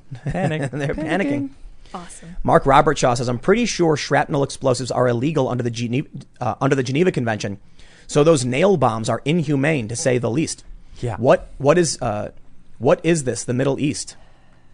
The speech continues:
Speaker 2: Yikes, man. For s-, yeah, seriously, these people are nuts.
Speaker 1: Yes, they are.
Speaker 2: Plankicorn says, "You guys are the best. When I watch you, I feel like I'm hanging out with a couple of good friends. Hope you are all having a fantastic night." Spin.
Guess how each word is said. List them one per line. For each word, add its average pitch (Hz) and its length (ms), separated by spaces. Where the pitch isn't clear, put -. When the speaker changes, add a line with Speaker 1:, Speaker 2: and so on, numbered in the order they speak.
Speaker 2:
Yikes, 104 240
man. 85 220
For - 140
s-, 107 180
yeah, 95 200
seriously, 104 600
these 120 120
people 107 220
are 98 60
nuts. 98 320
Speaker 1:
Yes, 95 220
they 107 140
are. 101 260
Speaker 2:
Plankicorn 175 560
says, 127 240
"You 143 80
guys 160 200
are 139 40
the 123 80
best. 123 320
When 123 140
I 120 60
watch 175 280
you, 190 80
I 151 80
feel 170 180
like 170 140
I'm 123 100
hanging 208 320
out 170 100
with 143 120
a 135 40
couple 156 280
of 117 120
good 139 180
friends. 135 480
Hope 180 240
you 202 100
are 175 80
all 151 140
having 143 240
a 113 80
fantastic - 640
night." 113 360
Spin. 220 480